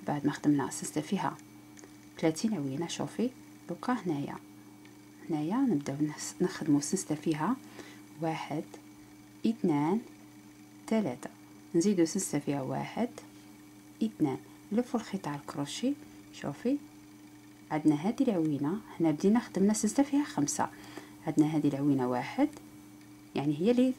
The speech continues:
طلعنا فيها هذيك ثلاث عوينات على أساس عمود. دركا شوفي هنا نخلو عوينة هذه، يعني العوينة رقم تسعة وعشرين، ثمانية وعشرين، سبعة وعشرين، نروحوا لها ندخلوا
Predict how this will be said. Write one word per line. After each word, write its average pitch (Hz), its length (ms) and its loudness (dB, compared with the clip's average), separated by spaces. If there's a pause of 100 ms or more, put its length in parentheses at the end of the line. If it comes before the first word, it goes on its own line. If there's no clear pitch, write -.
(160)
طلعنا 175 360 6
فيها 202 240 2
هذيك 180 160 2
ثلاث - 300 -4
عوينات 185 440 8
على 175 100 4
أساس - 360 2
عمود. - 440 -4 (500)
دركا 160 240 0
شوفي 180 460 -2 (340)
هنا 165 140 6
نخلو 220 340 2
عوينة 165 320 6
هذه، 147 520 0 (800)
يعني 151 200 4
العوينة 143 380 4
رقم 208 240 4
تسعة 202 280 2
وعشرين، 151 520 4 (180)
ثمانية 214 280 6
وعشرين، 156 540 2
سبعة 208 320 2
وعشرين، - 400 -4 (560)
نروحوا 151 380 -2
لها 160 280 0 (3750)
ندخلوا 170 520 -4